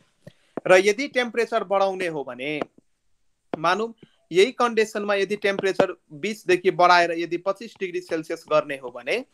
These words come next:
so amount of solute, so बिस डिग्रीमा पचास ग्राम घुल्या थियो भने पच्चिस डिग्रीमा पचास ग्राम भन्दा अलिकति बढी घुल्छ। त मानौँ प-, पच्चिस डिग्री,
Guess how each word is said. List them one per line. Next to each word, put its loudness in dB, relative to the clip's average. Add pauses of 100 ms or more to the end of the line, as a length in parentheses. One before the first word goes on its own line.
(500)
so -2 (140)
amount 0
of -4
solute, -2 (280)
so -6
बिस -10
डिग्रीमा 0
पचास 0
ग्राम -4
घुल्या -2
थियो -8
भने -10
पच्चिस -8
डिग्रीमा -6 (600)
पचास 0
ग्राम -2
भन्दा -6
अलिकति -8
बढी 0
घुल्छ। -4
त -4
मानौँ -2
प-, -6 (520)
पच्चिस -2
डिग्री, 2